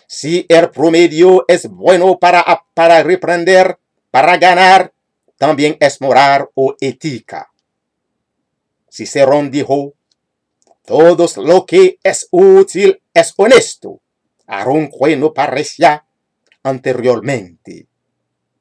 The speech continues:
El propósito de las diplomáticas es ganar,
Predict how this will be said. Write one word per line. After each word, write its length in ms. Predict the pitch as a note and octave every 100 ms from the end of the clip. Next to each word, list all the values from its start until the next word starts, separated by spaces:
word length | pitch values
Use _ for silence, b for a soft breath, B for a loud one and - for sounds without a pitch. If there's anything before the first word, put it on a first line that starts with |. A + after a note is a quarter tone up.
| _ _ _ _ _ _ _ _ _ -
El 140 | G2+ -
propósito 880 | G2+ - F#3+ G3+ G3+ - F#3 F3 F3+
de 120 | F3+
las 180 | F#3+ -
diplomáticas 920 | E3 E3 F#3 G3 F#3+ F#3+ F#3+ F#3+ -
es 180 | F#3+ D#3+
ganar, 500 | F#3 A#3 G3 A2